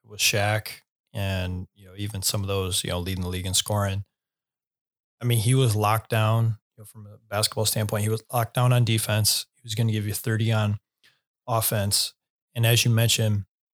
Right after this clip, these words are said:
he played with, obviously the Shaq teams were unbelievable, some of the best of all time. Um,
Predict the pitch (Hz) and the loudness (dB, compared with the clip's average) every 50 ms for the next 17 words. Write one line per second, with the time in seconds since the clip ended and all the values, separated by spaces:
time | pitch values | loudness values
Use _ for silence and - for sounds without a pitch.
0 | _ _ _ _ _ - - - 123 - - 135 135 139 139 117 120 127 123 120 | _ _ _ _ _ -8 -2 -2 -2 0 2 2 2 2 2 2 0 0 2 2
1 | 117 110 - - - - - _ _ _ _ _ _ _ _ _ _ _ _ _ | 2 2 0 -2 -4 -6 -8 _ _ _ _ _ _ _ _ _ _ _ _ _
2 | _ _ _ _ _ _ _ _ _ _ _ _ - 120 117 113 110 - - 120 | _ _ _ _ _ _ _ _ _ _ _ _ -4 -2 0 2 2 2 2 2
3 | 113 98 107 104 - - 104 98 101 - - - 110 104 98 107 107 104 101 101 | 2 2 2 2 2 2 2 -2 -2 -4 -2 -2 -2 -2 -2 -2 -2 -4 -2 -2
4 | 101 98 95 98 95 95 92 95 95 98 - - 101 98 98 98 101 101 98 - | -2 -2 -2 -2 -4 -4 -4 -4 -2 0 0 0 0 -2 -4 -4 -2 -2 -2 -2
5 | - 95 101 - - - 107 95 92 98 107 - _ _ _ _ _ _ _ _ | -2 -4 -6 -6 -4 -6 -6 -6 -6 -8 -10 -14 _ _ _ _ _ _ _ _
6 | _ _ _ - 107 - - - - 104 107 | _ _ _ -8 -6 -4 -4 -4 -6 -8 -10